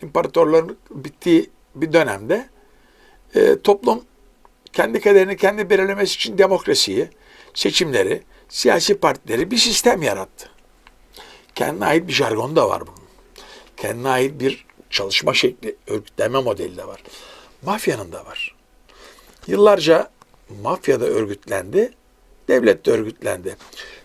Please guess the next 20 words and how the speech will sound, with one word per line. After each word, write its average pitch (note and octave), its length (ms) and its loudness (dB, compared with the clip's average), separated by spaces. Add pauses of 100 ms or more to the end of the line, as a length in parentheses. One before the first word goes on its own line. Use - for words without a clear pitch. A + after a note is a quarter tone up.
Tabii - 300 0
ki, A#3+ 140 4
e, A3+ 320 4 (800)
devlet E3+ 540 4 (520)
tanımladığı E3 840 4
hukuk - 400 -10
sistemi - 400 -2
içerisinde C3+ 680 0 (520)
bazı C3+ 280 0
şeyleri D3+ 320 2
yapamıyor, A2 480 0
zorlanıyor. A#2+ 600 0 (1300)
O A#3 160 -4
nedenle C3+ 460 0 (520)
bütün - 340 -4 (280)
devlet D3 440 2 (340)
organizasyonlarına C3 1040 0
ve B2+ 80 4
yapılarına C3 540 0
baktığımızda A#2 800 -4